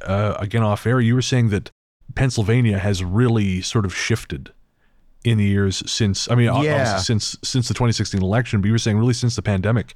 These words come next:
Speaker 1: you've noticed a, a shift as well.
Speaker 2: Yeah, it, you know, I mean, it's, it's probably one of those things that has always been there, right? But from, you know, the,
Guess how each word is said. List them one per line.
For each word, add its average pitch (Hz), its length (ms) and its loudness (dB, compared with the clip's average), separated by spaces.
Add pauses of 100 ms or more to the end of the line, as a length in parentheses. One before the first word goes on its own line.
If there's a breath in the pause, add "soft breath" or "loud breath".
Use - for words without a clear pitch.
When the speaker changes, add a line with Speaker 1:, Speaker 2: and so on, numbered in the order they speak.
(220)
Speaker 1:
you've 101 220 2
noticed 98 360 0
a, 90 240 -2
a 95 60 0
shift - 300 -2
as 87 100 -4
well. 92 320 -2 (400)
Speaker 2:
Yeah, 127 600 0
it, 127 420 -4 (260)
you 156 140 -2
know, 107 260 0
I 110 80 -2
mean, 131 360 -2 (380)
it's, 123 380 -4
it's 113 140 -6
probably 156 540 -2
one 120 200 0
of 120 80 0
those 110 300 -2
things 98 520 -2
that 92 300 -4
has 98 480 -4 (280)
always 165 580 0
been 110 380 2
there, 143 360 0 (1200)
right? 135 360 0 (220)
But 117 360 0 (1500 loud breath)
from, 147 540 0 (200)
you 123 120 -2
know, 92 380 0
the, 98 420 0